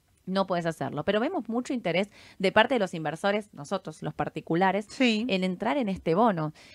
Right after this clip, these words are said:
Speaker 1: Y ahí la pregunta es que si entro, digamos, como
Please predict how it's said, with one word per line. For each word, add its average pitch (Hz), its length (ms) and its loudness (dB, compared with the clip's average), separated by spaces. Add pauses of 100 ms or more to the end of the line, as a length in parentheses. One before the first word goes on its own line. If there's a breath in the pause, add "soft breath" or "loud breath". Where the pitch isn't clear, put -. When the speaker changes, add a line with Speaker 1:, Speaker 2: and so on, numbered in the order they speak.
(160 loud breath)
Speaker 1:
Y 190 100 0
ahí 208 140 4
la 254 160 0
pregunta 220 640 0
es 220 340 -2 (1120)
que - 160 -10
si 147 320 -4
entro, 196 360 -2
digamos, 147 360 -4
como 135 320 -8